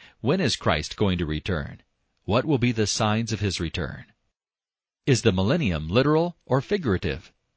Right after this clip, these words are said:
The fulfillment of many of God's covenants and promises rest on a literal, physical, future kingdom.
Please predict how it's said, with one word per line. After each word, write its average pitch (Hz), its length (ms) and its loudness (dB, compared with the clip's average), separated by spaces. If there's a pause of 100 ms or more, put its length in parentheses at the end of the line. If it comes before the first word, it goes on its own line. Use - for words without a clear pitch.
(180)
The 117 80 4
fulfillment 107 540 0
of 92 160 -4
many 135 240 0
of 85 140 -2
God's 107 300 0
covenants 113 640 -2
and 85 140 -8
promises 113 800 -2
rest 117 340 0
on 120 100 -2
a 104 100 0
literal, 123 600 0
physical, 85 600 -2
future 127 360 0
kingdom. - 400 -6